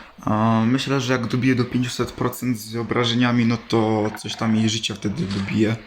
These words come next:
Może i do dziesięciu tysięcy nawet. Ale to się jeszcze zobaczy, bo na razie no to ile ona ma tam poziomów?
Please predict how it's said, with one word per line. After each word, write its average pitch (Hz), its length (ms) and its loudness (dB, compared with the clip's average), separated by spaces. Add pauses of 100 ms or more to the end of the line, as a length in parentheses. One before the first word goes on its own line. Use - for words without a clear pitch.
(600)
Może 113 280 2
i 117 40 2
do 113 100 0
dziesięciu 113 400 0
tysięcy 117 440 -4
nawet. 104 300 -6 (1300)
Ale - 100 -2
to - 160 -4
się - 140 -4
jeszcze 110 260 -4
zobaczy, 101 480 -6
bo 104 100 -4
na 117 120 2
razie 117 300 0
no 110 100 0
to - 280 -4 (800)
ile 110 240 2
ona 107 160 0
ma 107 120 0
tam 107 180 -4
poziomów? 107 600 -2